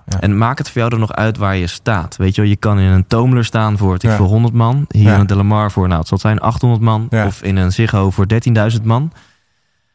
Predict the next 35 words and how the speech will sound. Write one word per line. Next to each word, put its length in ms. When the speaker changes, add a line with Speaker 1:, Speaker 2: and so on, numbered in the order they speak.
Speaker 2:
Ehm, 1080
m-, 320
maakt 360
dat 120
voor 120
jou 140
uit? 380
Speaker 1:
Nee, 400
dat 160
maakt 300
in 100
de 60
kern 280
natuurlijk 280
helemaal 240
niks 380
uit. 580
Ehm, 840
wat 160
wel 280
zo 100
is, 200
is 220
dat 200
in, 300
eh, 340
op 100
verschillende 340
plekken 340
zouden 360
s-, 100
andere 260
dingen 180
wel 160
werken. 460